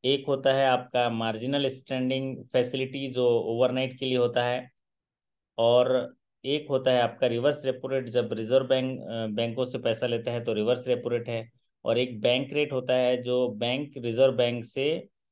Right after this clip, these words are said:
अ, loan लेते हैं तो उसको bank rate कहते हैं, सिक्स पॉइंट सेवन फ़ाइव परसेंट। बहुत बढ़िया। अगला सवाल आपकी स्क्रीन पर देखिए, ये सवाल काफी, अ, बचा हुआ था, मुझे लग रहा था कि ये सवाल clerical to officer में आएगा, प्राय इसी में आता था, लेकिन scale one से scale two में आ गया।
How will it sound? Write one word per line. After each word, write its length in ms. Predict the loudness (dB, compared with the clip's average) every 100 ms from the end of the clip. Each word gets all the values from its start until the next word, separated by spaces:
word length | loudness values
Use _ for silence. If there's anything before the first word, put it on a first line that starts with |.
| _ _ -8
अ, 180 | -2 -2
loan 280 | 0 0 2
लेते 260 | 0 -2
हैं 100 | -4
तो 60 | -4
उसको 240 | -4 -4
bank 400 | -2 0 0 0
rate 260 | -4 -4 -2
कहते 220 | -4 -2
हैं, 60 | -4
सिक्स 280 | -6 -8
पॉइंट 300 | -4 -2 -2
सेवन 300 | -2 0 0
फ़ाइव 240 | 0 -2 -2
परसेंट। 360 | -6 -8 -10 -6
बहुत 240 | -4 -2
बढ़िया। 360 | 0 0 -2 -6 _ _ _ _ -2
अगला 220 | 2 2
सवाल 280 | 4 4 6
आपकी 320 | 4 2 -4
स्क्रीन 540 | -4 -8 -4 -2 0
पर 160 | 0 0
देखिए, 320 | -2 -4 -4
ये 200 | -2 0
सवाल 400 | 2 4 6 4
काफी, 580 | 2 -2 -2 -4 -6 -10 _ _ -4
अ, 440 | 0 2 0 -2 -10
बचा 480 | -14 -12 0 2 4
हुआ 180 | 6 6
था, 120 | 4
मुझे 220 | 2 2
लग 140 | 2 4
रहा 240 | 4 2
था 200 | 0 -2
कि 160 | -4 -2
ये 120 | -2
सवाल 300 | 2 2 2
clerical 420 | 0 -2 0 -2
to 120 | 2
officer 420 | 2 2 -2 -2 0
में 120 | 0
आएगा, 240 | 0 -2
प्राय 360 | -2 0 2 2
इसी 200 | -2 -6
में 120 | -4
आता 220 | 0 0
था, 120 | 0
लेकिन 300 | 0 0 -2
scale 280 | -4 -4 -2
one 200 | 0 0
से 160 | 0 -2
scale 280 | -2 -4 -2
two 120 | -2
में 120 | 0
आ 100 | 2
गया। 360 | 4 2 2